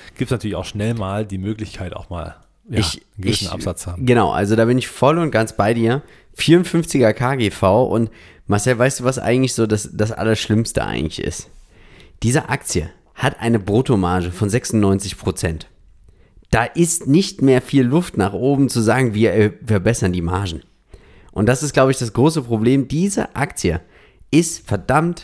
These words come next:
Speaker 2: zu wachsen beim Umsatz. Und das ist natürlich relativ schwierig, weil machen wir uns mal nichts vor, Halbleiter sind trotzdem, ist eine zyklische Branche.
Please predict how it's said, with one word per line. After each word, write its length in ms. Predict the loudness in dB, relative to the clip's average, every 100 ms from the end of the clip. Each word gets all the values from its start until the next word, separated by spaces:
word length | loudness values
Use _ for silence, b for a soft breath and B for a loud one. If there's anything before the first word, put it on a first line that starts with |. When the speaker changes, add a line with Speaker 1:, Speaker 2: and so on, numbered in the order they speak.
| -10
Speaker 2:
zu 240 | -2 0
wachsen 520 | 0 0 -2 0 0 -2 -6
beim 240 | -4 -2
Umsatz. 520 | 0 0 0 -4 -12 -20 _ -20 b b b b b
Und 160 | 2
das 160 | 2 0
ist 120 | -2
natürlich 400 | -2 0 -2 -2
relativ 360 | 0 0 -2 -6
schwierig, 340 | 2 2 2
weil 100 | 2 2
machen 180 | 2
wir 60 | 2
uns 100 | 2
mal 100 | 2
nichts 180 | 0 0
vor, 340 | 2 2 2
Halbleiter 500 | -2 2 2 2 0
sind 180 | 0 0
trotzdem, 380 | -2 -2 -2 -4 -8 -20 b b b b -6
ist 140 | -2 0
eine 140 | 0
zyklische 440 | 0 0 0 -2
Branche. 520 | -4 -2 0 2 2